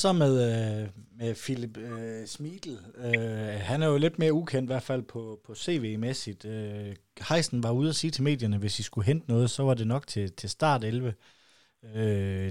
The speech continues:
det, er han til, tænkt start elleve, og hvad er det for en spiller, du har fået ind der i din trup?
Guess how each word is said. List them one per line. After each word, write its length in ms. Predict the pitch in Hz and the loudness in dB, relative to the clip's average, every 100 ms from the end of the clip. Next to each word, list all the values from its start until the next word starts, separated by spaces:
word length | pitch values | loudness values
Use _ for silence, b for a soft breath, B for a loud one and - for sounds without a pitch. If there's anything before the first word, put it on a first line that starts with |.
| - | -2
det, 100 | 104 104 _ - 110 | -2 -2 _ -6 0
er 60 | 98 | 4
han 120 | 147 | 4
til, 300 | - 185 127 | 4 4 4
tænkt 280 | - 170 147 | 4 4 2
start 300 | - 160 139 | 4 6 8
elleve, 220 | 131 147 117 | 6 6 6
og 40 | |
hvad 140 | 110 131 | 6 4
er 60 | |
det 120 | 151 | 4
for 80 | 123 | 2
en 140 | 110 - | 0 0
spiller, 260 | 147 165 127 | 0 0 0
du 60 | 120 | -2
har 200 | 113 110 101 | 0 0 0
fået 160 | 123 117 | 2 4
ind 140 | 135 143 | 4 2
der 120 | 143 | 0
i 80 | 117 | 2
din 80 | 113 | 0
trup? 160 | 135 | -2